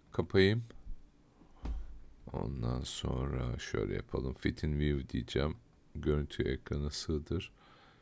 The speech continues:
Şu eski haliydi. Bu yeni hali. Evet, Raw Editor içinde işte fena olmayan bir iş yaptı.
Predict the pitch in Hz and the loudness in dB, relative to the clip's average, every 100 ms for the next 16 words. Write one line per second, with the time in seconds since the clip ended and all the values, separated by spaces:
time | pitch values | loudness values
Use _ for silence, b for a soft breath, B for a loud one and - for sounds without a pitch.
0 | b - - - 80 78 - 90 78 73 | b -6 -2 4 4 4 4 4 6 4
1 | 71 69 - 82 101 113 - - - - | 2 0 4 6 6 4 -6 -18 -20 -20
2 | - - - - - - - - b b | -20 -20 -20 -20 -20 -20 -20 -20 b b
3 | b b - 123 90 80 80 82 76 69 | b b -10 2 4 6 6 4 4 4
4 | 69 82 110 113 - - - - b b | 4 6 6 4 -4 -16 -18 -20 b b
5 | b b b b b b - - 156 143 | b b b b b b -6 8 8 10
6 | 170 185 180 175 143 117 117 131 175 165 | 12 12 12 12 10 10 8 10 10 10
7 | 151 - 127 120 120 120 120 135 147 139 | 6 6 10 12 12 10 10 10 8 6
8 | 147 - 135 104 - - 131 - | 6 6 8 8 8 8 10 8